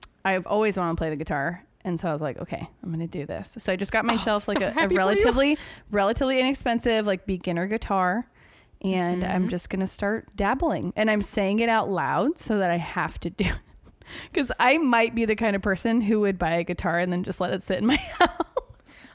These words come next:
Speaker 2: Oh my gosh, I just had the most beautiful, <clears throat> like, vision ever. So I'm saying this out loud too, because I, you haven't heard Skylar sing yet.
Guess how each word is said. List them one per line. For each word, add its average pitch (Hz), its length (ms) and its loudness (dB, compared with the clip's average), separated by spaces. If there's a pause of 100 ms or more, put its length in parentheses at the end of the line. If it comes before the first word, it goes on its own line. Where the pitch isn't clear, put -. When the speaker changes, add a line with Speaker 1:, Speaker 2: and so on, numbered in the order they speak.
(140)
Speaker 2:
Oh 214 80 0
my 208 160 0
gosh, 190 280 2
I 202 120 0
just 190 220 -2
had 196 140 -2
the 190 60 -4
most 190 300 -2 (340)
beautiful, 190 760 0
<clears throat> - 40 -14
like, 196 300 -2
vision 180 720 -2 (260)
ever. 175 480 -2 (560)
So 208 380 0
I'm 196 160 -4
saying 190 260 -2
this 190 160 -4
out 190 140 -2
loud 185 200 -2
too, 190 200 -2
because 190 440 -6 (880)
I, 214 60 0
you 220 300 0
haven't 262 320 0
heard 202 180 -4
Skylar 175 380 -2
sing 180 240 -4
yet. 127 260 -8